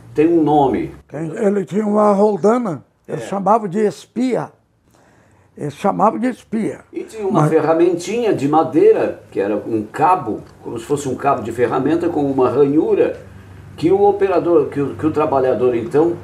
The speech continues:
Speaker 1: engatava naquele, naquele fio e vinha caminhando de uma extremidade até a outra
Speaker 2: Exatamente.
Speaker 1: da balsa.
Speaker 2: Até.
Speaker 1: E era a força,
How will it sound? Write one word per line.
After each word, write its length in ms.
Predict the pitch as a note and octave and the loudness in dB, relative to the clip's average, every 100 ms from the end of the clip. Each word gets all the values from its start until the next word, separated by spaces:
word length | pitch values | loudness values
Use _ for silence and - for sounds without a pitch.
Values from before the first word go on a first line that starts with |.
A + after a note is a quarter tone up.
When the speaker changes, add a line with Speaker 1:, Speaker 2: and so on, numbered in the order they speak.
| - - | -12 -2
Speaker 1:
engatava 560 | C#3+ C3+ A2+ C#3 F3 E3 | 0 0 0 0 0 0
naquele, 500 | D3 D3+ D3+ C#3 - | 0 0 0 0 -2
naquele 360 | C3 - D3+ | -2 0 0
fio 240 | - E3 F#3+ | 0 2 2
e 60 | F#3 | 0
vinha 280 | - F#3+ | 0 0
caminhando 560 | - E3 E3 D#3 F3+ F3 | 2 2 4 4 2 0
de 120 | D#3+ | 2
uma 140 | E3+ E3 | 2 2
extremidade 640 | - E3+ D#3 B2 D#3+ D#3 | 2 2 4 4 2 2
até 180 | C3 A2+ | 2 2
a 40 | |
outra 120 | D3+ A3+ A3+ | 2 2 2
Speaker 2:
Exatamente. 200 | G#3+ D#3 | 2 0
Speaker 1:
da 120 | A2+ D3 | -2 0
balsa. 480 | D3 F3 F#3+ - - - | 2 2 0 -2 -2 -2
Speaker 2:
Até. 540 | C3+ - G#3 D3 D#3+ - | -2 -2 2 4 2 0
Speaker 1:
E 80 | D3 | -2
era 140 | E3+ | 0
a 180 | F#3 - | -2 -4
força, 760 | - - G#3 A3 - E3+ A#2 | -4 -2 0 0 0 -2 -2